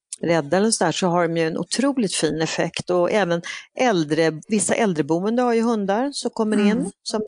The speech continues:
Speaker 2: Ja,
Speaker 1: äldre
Speaker 2: min
Speaker 1: får klappa.
Speaker 2: mamma, eh, min mamma, hon bodde ju då på ett, eh, ett demensboende de, ja,
Speaker 1: Ja.
Speaker 2: sist-, sista två åren, och där hade de en, en sjukhushund som kom,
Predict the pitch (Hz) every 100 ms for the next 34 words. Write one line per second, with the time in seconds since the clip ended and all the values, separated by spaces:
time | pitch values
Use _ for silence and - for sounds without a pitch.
0 | - - - 226 240 240 277 302 254 226
1 | 220 208 214 214 208 180 185 214 233 262
2 | 262 202 180 175 175 180 165 156 180 175
3 | 156 151 151 151 - - 156 160 _ -
4 | 165 165 165 - _ - - _ - 143
5 | 160 - 180 175 180 175 - 180 180 202
6 | 247 208 - - 175 170 - - _ -
7 | 196 190 208 - 190 - - 185 - 156
8 | - 180 170 175 170 185 180 180 - 330
9 | 339 262 190 185 185 175 165 165 165 175
10 | - - - - _ _ - - 175 160
11 | 175 185 208 175 143 - - - 151 -
12 | - - 165 - 165